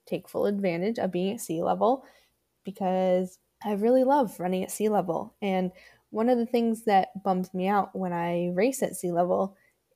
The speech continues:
is that usually my running is lower because I'm tapering. So I'm decided to take advantage and not care or not overthink if I was doing too much running before the race and worry about, like, saving up my energy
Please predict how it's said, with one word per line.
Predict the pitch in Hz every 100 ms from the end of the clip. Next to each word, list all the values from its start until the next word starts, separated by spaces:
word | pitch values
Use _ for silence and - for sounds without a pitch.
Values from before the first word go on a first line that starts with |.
| -
is | 220 208
that | 208 196
usually | 202 202 220
my | 214 208
running | 190 226 226 175 202 - _
is | 214 202 202
lower | 196 233 196
because | 185 208 202
I'm | 202
tapering. | - 269 269 - - - 233 _ _ _ _
So | - - 185 185 202 _ _ _ - -
I'm | 220 220 220 233 - _ _
decided | - 226 262 269 269
to | -
take | 220 214
advantage | 220 180 190 - - - _
and | 196 180
not | 185 196 -
care | - 185 170 180 - _ _ _ _
or | - 214
not | 214 240
overthink | 240 196 196 - - -
if | 185
I | 180
was | 175 180
doing | 160 165
too | 185 196
much | 185 180
running | 170 170 175
before | 175 180
the | 175
race | 185 - - - - - _ -
and | 190 185
worry | 185 180 180
about, | 175 170
like, | - - - _ _
saving | - 214 208 220
up |
my | 214 208
energy | 190 180 175 175 175 175 175 185